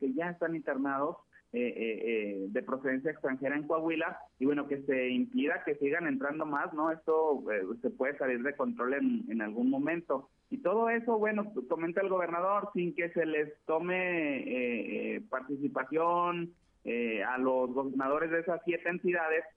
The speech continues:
que tienen frontera con Estados Unidos y que, pues,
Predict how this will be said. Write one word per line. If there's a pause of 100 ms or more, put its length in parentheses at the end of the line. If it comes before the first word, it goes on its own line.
(180)
que
tienen
frontera
con
Estados
Unidos
y
que, (120)
pues,